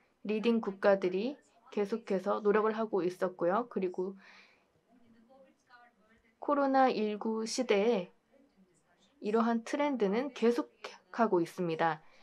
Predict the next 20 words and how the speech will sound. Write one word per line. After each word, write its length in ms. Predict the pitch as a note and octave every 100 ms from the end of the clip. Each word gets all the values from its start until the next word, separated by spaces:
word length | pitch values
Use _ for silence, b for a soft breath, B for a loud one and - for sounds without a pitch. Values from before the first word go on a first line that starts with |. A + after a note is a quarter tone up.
| b b b
그리고 420 | - F#3 F3+ G#3
세계 400 | A3 C#4 C4+ C#4+
공급망의 1000 | C4 A3+ A3+ C4 B3+ A3+ G3+ F#3 F3+ A3+ A#3
변화를 400 | G#3 G#3 G3+ G3+
가지고 400 | F#3+ G#3 F#3+ E3+
왔습니다. 880 | F3 F3+ E3 D#3 - - E3 D#3 - _ _ - _ _ _ _ B3+ - _ _ _ _ _ - C#4+ C#4+ _ F#3+ F#3 _ - _ _ F#3+ G3 A#3 _ _ _ _ _ _ -
논의를 500 | G#3+ A3 A#3+ B3 B3
통해서 600 | B3+ A#3 G#3+ A3+ A#3+ -
어떻게 420 | G3 G3 A#3+ -
하면 440 | G#3 F#3 G3 B3 C#4 B B B
이 140 | G#3 G#3
공급망을 720 | - A3+ B3 B3 A3+ G#3+ G#3+
통해서 520 | A3+ F#3+ F#3 F3+ G3+
많은 400 | F3 G3 B3 A#3
인구에게 1040 | - A3+ A#3+ C4+ B3+ B3 F#3 F3 E3 E3 B B B B
백신을 460 | A#3 A#3 B3+ A#3+ A#3
공급할 500 | G#3+ G#3+ A#3 A#3 A3
수 220 | - A#3+
있는지 680 | G#3 G#3+ C4+ B3+ A3+ F3+ -
알아내고, 720 | F3 F3+ F3+ D#3 D#3 G#3+ C4